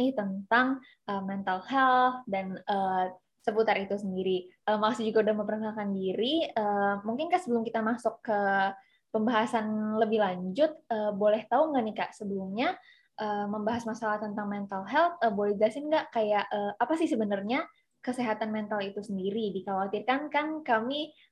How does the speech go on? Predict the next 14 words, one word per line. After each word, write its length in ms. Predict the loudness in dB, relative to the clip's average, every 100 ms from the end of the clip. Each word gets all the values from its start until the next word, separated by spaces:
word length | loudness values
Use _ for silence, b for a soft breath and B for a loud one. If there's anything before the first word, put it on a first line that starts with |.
| 0
eh, 200 | 2 2 4
belum 560 | 4 4 2 -4 -4 2
berapa 480 | 4 4 4 2 4
ngeh 320 | 4 4 0
gitu 160 | 2
ya, 160 | 2 2
Kak, 320 | 2 2 2
tentang 400 | -6 -4 -4 -2
bidang 480 | -2 -4 -4 -6 -10
itu, 280 | -6 4 8 8
jadi 240 | 6 4
takutnya 400 | 2 0 0 -2
nanti 160 | -4 -6
malah 320 | -2 0 0